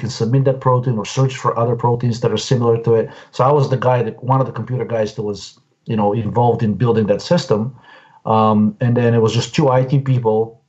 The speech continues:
and about forty other, um, you know, experts, subject matter experts, and all of them were either P H Ds in biochemistry or M Ds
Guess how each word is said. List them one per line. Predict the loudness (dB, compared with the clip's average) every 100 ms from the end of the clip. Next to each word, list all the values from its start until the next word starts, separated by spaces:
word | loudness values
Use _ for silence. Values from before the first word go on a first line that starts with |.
| _
and | -4 -2 0
about | 2 0
forty | 0 0 2 2
other, | 2 2 2 0 -6 _ _ _ _
um, | -8 -6 -6 -8
you | -6
know, | -4 -4 -8 _ _
experts, | -2 -2 -2 -2 -2
subject | -6 -2 -2 -2 0
matter | 2
experts, | 2 2 -2 -4 -4 -6 -18 -20 -20 -16 -4
and | 2
all | 4 4
of | 2
them | 0
were | -2
either | -2 0 -2 -2 _
P | -2 0
H | 0
Ds | -2
in | -2
biochemistry | 0 0 2 2 0 0 0 2
or | 2
M | 2 2
Ds | 2 2 2 2 -2 -10